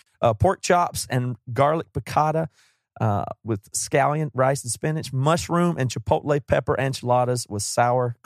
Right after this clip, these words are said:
with lime sour cream. So here's what you gotta do. You can check out this week's menu and get your first three meals free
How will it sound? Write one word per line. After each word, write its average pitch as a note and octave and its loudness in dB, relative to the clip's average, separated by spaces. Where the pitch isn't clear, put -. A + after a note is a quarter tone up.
with A#2+ -2
lime B2+ 0
sour A#2 0
cream. F2 -10
So A#2+ 0
here's E3+ 4
what E3+ 0
you C#3+ -4
gotta D3+ 4
do. A2 -6
You D#3 0
can D3+ -2
check E3 2
out C#3+ 2
this D#3+ -2
week's F3+ 0
menu C#3 0
and B2+ -2
get B2+ -2
your B2 0
first C3 -2
three C#3+ 2
meals B2+ 2
free A2 0